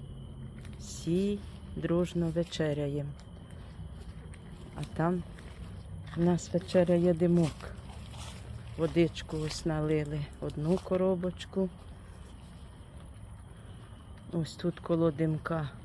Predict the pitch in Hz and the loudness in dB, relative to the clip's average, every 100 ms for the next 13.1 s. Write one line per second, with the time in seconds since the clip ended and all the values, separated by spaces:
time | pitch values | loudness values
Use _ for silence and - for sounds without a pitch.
0 | - - - - - 151 160 156 175 - | -12 -12 -14 -12 -4 -2 0 2 0 0
1 | 175 175 180 175 - - 185 165 180 170 | 2 2 2 0 -4 -2 0 0 0 2
2 | 180 180 180 175 - - - - - - | 2 2 0 -4 -8 -10 -10 -10 -12 -12
3 | - - - - - - - - - - | -12 -12 -12 -12 -12 -12 -12 -10 -10 -10
4 | - - 160 160 165 - 165 156 - 156 | -10 -8 -4 -2 -2 -2 -4 -2 0 0
5 | 156 160 165 185 - - - - - - | 2 0 2 0 -4 -10 -12 -12 -12 -12
6 | - - - - - - - - - - | -12 -12 -12 -12 -12 -12 -12 -12 -12 -12
7 | - - - - - - - - - - | -12 -12 -12 -12 -12 -12 -12 -12 -12 -12
8 | - - - - - - 156 - 175 - | -12 -12 -12 -12 -6 -4 -2 0 -2 -2
9 | - 170 170 175 175 - - 165 - 175 | 0 4 6 6 4 0 0 0 6 6
10 | 165 151 147 - 147 143 139 143 - 151 | 6 0 -2 -2 -2 -2 -4 -6 -4 -2
11 | 143 147 143 147 147 139 - - - - | 0 0 2 2 0 -2 -6 -10 -10 -4
12 | 165 175 175 175 - 185 190 147 143 - | 2 2 2 0 0 2 2 0 -2 -6